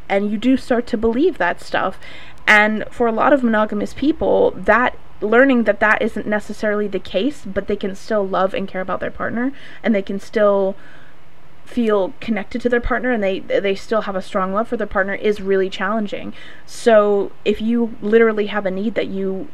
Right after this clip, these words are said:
can't meet f-, for your partner, getting to a point where you're emotionally comfortable with that can be quite difficult. So the thing that I have to wonder is, can there not be compromises made here?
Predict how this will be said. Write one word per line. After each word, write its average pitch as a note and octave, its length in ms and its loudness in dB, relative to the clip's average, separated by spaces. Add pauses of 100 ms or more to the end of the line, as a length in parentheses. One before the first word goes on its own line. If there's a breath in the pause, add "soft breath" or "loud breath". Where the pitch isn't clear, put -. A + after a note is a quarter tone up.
can't A3+ 340 -2
meet B3 320 0
f-, - 380 -10
for F#3+ 200 -2
your F3 120 0
partner, F#3 400 -4 (680 loud breath)
getting B3 320 8
to - 140 2
a G#3+ 60 2
point A#3 180 -2
where G#3+ 100 -2
you're G#3+ 120 0
emotionally G3 480 -2
comfortable A#3+ 420 -2
with D4+ 80 -2
that E4+ 220 0
can C4 180 -2
be B3+ 100 0
quite A3 320 -4
difficult. G3+ 480 -4 (960 loud breath)
So - 160 -2
the B3 120 2
thing C#4 220 2
that B3+ 140 2
I A3+ 120 4
have B3 200 0
to - 80 -6
wonder F3+ 280 2
is, G3 400 0
can B3 180 0
there B3+ 100 2
not A3+ 200 0
be A#3+ 60 0
compromises G#3 720 -4
made G3 340 -4
here? F4 360 -4